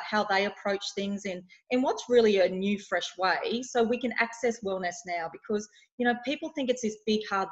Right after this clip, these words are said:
thing that we can't, that's just so far out of reach, but there's so many things that we can actually, um, talk about to access wellness now. So girls, that's gonna be the bit of the chat for today. But before we get into that, I just wanted to, um,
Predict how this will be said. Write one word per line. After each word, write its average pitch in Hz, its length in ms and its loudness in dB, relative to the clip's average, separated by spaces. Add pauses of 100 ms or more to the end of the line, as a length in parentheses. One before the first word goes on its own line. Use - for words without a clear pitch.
thing 196 160 -6
that 185 140 -8
we 180 140 -8 (140)
can't, 196 280 -6 (380)
that's - 200 -4
just - 260 -6
so 214 220 8
far 196 300 4
out 180 160 6
of 165 80 -4
reach, 202 340 0
but 240 140 4
there's 233 280 2
so 247 220 2
many 262 260 0
things 196 300 -6
that 180 140 -6
we 185 160 -4
can 185 100 -6
actually, 175 600 -4
um, 165 340 -6 (500)
talk 202 200 2
about 180 300 2
to 170 380 -2
access 180 360 -4
wellness 175 280 -6 (200)
now. 180 280 -2
So 202 180 -2
girls, 226 280 4
that's 277 180 0
gonna 349 160 -2
be 240 160 4
the 214 100 -2
bit 208 140 2
of 190 100 -4
the 185 80 -2
chat - 320 0
for 180 80 -8
today. 190 500 -2
But 247 160 4
before 320 300 -2
we 427 140 2
get 247 160 4
into 220 240 0
that, 165 240 0
I 233 40 6
just 277 280 -6
wanted 466 260 -4
to, 220 260 2
um, 190 200 2